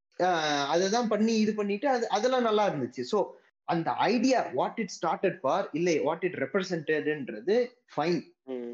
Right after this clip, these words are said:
Speaker 1: இப்ப என்னவா
Speaker 2: ஆமா.
Speaker 1: இருக்குன்றது தான் இப்ப நம்ம விவாதிக்கிறது.
Speaker 2: பிரச்சனை. ஆமா, ஆமா. ஆமாங்க, இப்ப
Speaker 1: இது
Speaker 2: கரண்ட்டா இவங்க பண்ணிட்டு இருக்கிறது ஒத்துக்கிடவே முடியாது தான். ஆனா அது, ஆ, நீங்க சொன்ன மாதிரி அந்த ஒரிஜினல் அந்த, இந்த சிக்ஸ்டி செவன் பார்டரா இருக்கட்டும், இல்லைன்னா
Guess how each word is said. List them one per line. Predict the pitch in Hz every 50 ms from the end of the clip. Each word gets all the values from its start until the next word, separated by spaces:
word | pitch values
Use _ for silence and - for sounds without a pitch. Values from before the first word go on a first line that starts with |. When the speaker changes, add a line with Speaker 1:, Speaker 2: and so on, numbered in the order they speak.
| - -
Speaker 1:
இப்ப | 160 - _ - 403 370
என்னவா | - 185 214 247 269 262
Speaker 2:
ஆமா. | 254 247 226 202
Speaker 1:
இருக்குன்றது | 175 170 - - 175 165 147 147 147 131
தான் | 139 233
இப்ப | 269 226 226 208
நம்ம | 175 170 165 151 139 135 131 123
விவாதிக்கிறது. | 113 117 143 151 160 156 147 139 127 110 - 117 107 98 - - _ _ _ _ _ _
Speaker 2:
பிரச்சனை. | - 131 _ - 147 139 123 - - -
ஆமா, | 131 127 120 117 113
ஆமா. | 110 107 107 104 - _ _ _ _ _ _ _ _ _ _ _ _ _ _ _ _ _ _ _ -
ஆமாங்க, | 196 220 214 180 165 151 147
இப்ப | 151 185
Speaker 1:
இது | 180 170 - -
Speaker 2:
கரண்ட்டா | 175 165 208 226 240 220 - 233
இவங்க | 226 214 208 202
பண்ணிட்டு | - 190 180 190 190 180 185
இருக்கிறது | 170 180 175 170 160 151
ஒத்துக்கிடவே | 143 - 175 165 165 160 165 156
முடியாது | 143 127 127 120 117 113 113 110 110 107 107 104
தான். | 104 104 101 120 143 151 131 110 104 113 113 113 110 110
ஆனா | 113 123 135 135
அது, | 131 123 123 117 113 113 113 113 - _ _ _ _ _ _ -
ஆ, | 160 147
நீங்க | 139 139 147 147
சொன்ன | 143 - 170 180
மாதிரி | 185 190 202 202
அந்த | 185 175
ஒரிஜினல் | 156 151 160 175 190 185 208 214 214 208 208 196
அந்த, | 190 180 180 175 170 165 156 156 151 151 151 147 147 147 143 139
இந்த | 131 131 139
சிக்ஸ்டி | 135 - - _ _ - 196
செவன் | - 180 180 175 170 170 165 160 160 156 151
பார்டரா | 151 147 147 147 147 151 151
இருக்கட்டும், | 147 139 - - - 147 151 160
இல்லைன்னா | 156 147 139 143 143